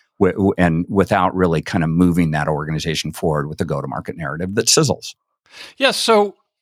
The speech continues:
Speaker 2: just to tie up the story about, uh, Jeremy,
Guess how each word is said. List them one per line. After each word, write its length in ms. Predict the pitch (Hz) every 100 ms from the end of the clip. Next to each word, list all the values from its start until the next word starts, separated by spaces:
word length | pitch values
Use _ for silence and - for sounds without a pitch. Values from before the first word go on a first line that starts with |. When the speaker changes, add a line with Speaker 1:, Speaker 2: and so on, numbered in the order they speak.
| _ _ _ _
Speaker 2:
just 200 | - -
to 80 | 202
tie 340 | - 208 180
up 220 | 175 160 _ _ _
the 220 | 131 139
story 400 | 127 - 156 151
about, 440 | 123 123 120 -
uh, 300 | 117 110 107
Jeremy, 680 | 104 - 131 147 139 113 107